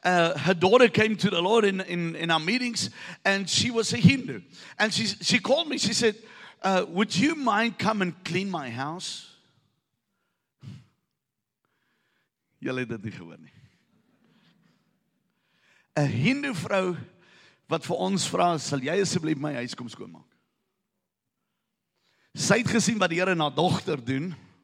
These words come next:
en sy sit met soveel krisis en probleme, die ma, dat sy nie weet waar om te vat nie. Hier is soveel goed wat manifesteer en sy bel en sy sê, "Asseblief, julle moet kom help. Hier is goed wat gebeur, but we, we need you to come and clean the house."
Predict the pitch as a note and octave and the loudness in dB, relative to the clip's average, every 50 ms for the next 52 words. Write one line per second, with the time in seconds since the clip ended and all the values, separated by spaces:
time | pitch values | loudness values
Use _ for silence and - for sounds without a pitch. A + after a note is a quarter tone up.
0 | _ _ _ _ - - - - - - - _ D3 D3+ D3 C3+ - G#3+ A3 A3+ | _ _ _ _ -20 -20 -20 -20 -20 -20 -10 _ -2 -2 0 2 2 2 2 2
1 | G#3+ D#3+ - - G3 F#3 - E3 C#3+ - - A3 A#3 E3 F3+ G#3 F#3+ - - G3 | 2 2 4 4 4 4 2 -2 0 0 -2 -2 -2 -2 -2 -4 -4 -4 -4 -4
2 | G3+ A#3+ G3 - - F#3+ D3 E3 D#3+ D3+ C3+ D3 C3+ C#3+ F#3 G3 E3+ C3+ B2+ C#3 | -4 -2 -2 -2 -4 -6 -6 -6 -8 -6 -8 -6 -2 0 0 0 0 -4 -8 -8
3 | C3+ C#3+ D3+ C3+ C3 D#3 F3+ F#3 F3+ D#3+ C#3+ D#3+ E3+ D#3 - _ _ - - - | -8 -8 -8 -8 -6 -4 -2 0 0 0 -2 -4 -8 -10 -14 _ _ -20 -20 -20
4 | - - _ - C3+ C#3 - G#3+ G#3+ A3+ A3+ G3+ G3+ G3+ E3+ D#3 E3+ E3+ F3+ F#3 | -20 -20 _ -4 -4 0 2 2 2 2 2 4 4 2 4 4 0 0 0 0
5 | F#3+ - E3 - - F3+ - - - - A#2 F#2+ - - - _ _ C#3+ F#3 F#3 | -4 -6 -8 -6 -4 -4 -6 -6 -6 -10 -14 -14 -14 -18 -20 _ _ -4 -2 0
6 | - - A#3 - G#3 A3+ - - - A3 F#3+ F3+ G3+ F#3 E3+ F#3 F#3+ G3+ G#3+ F#3 | 0 0 -2 -2 -4 -6 -6 -4 -6 -6 -4 -4 -6 -6 -4 -6 -6 -6 -6 -10
7 | - F3 - - - - A3+ G#3 D#3+ C#3+ C#3+ - - _ _ - - - - - | -10 -10 -8 -8 -8 -4 -2 0 0 0 -2 -6 -12 _ _ -20 -20 -20 -20 -20
8 | - - - _ - E3+ F3+ D#3 - - - A3+ A#3 - D#3+ F3+ G3 G3 F#3+ F#3 | -20 -20 -14 _ 0 0 2 2 2 2 2 0 0 -2 0 0 2 2 0 0
9 | E3+ D3 - E3+ D#3 - - G#3+ G#3+ F#3+ - - D#3+ C#3+ A#2 B2 F3 G#3 A#3+ G3+ | -2 -4 -6 -6 -6 -4 -2 -2 -2 -2 -2 -6 -10 -12 -6 -4 -2 0 0 -2
10 | C3+ C3+ E3 F3 F#3 F#3+ F#3 F3+ - F3+ E3 D3 D#3 F#3 G#3+ G#3+ - - C3 C#3 | -2 -4 -4 -4 -4 -6 -8 -8 -8 -8 -6 -4 -4 -2 -2 -4 -4 -6 -2 0
11 | E3 F3+ F#3 F3 - - - - B3 - - A4 - - - D3+ C#3 A#2+ F3 A3 | 0 0 0 -2 -2 -4 -4 -4 -6 -4 -6 -8 -8 -8 -12 -10 -8 -4 -2 -2
12 | A3+ F#3+ - - - - - - - - - - - D#3 C#3 C#3 C#3 G3 A#3+ A#3 | -2 -2 -6 -12 -20 -20 -20 -20 -20 -20 -4 -2 0 0 0 -2 -4 -2 -2 -2
13 | A3+ - - D3 E3+ A#3 A3+ F#3+ F#3 A3 C#4 B3 D#3+ G#3 G#3 - G3 - - G#3 | -2 -4 -8 -2 -2 0 0 0 -2 -2 -2 2 2 0 2 0 -4 -4 -2 -2
14 | G3 F#3 F3 - - E3+ F#3 F#3+ F#3 E3+ D#3+ D#3+ F#3+ G#3+ B3 - C3+ - - - | -2 -2 -2 -4 -4 -4 -4 -4 -4 -4 -2 -2 -2 -2 -4 -6 -8 -12 -12 -14
15 | - | -16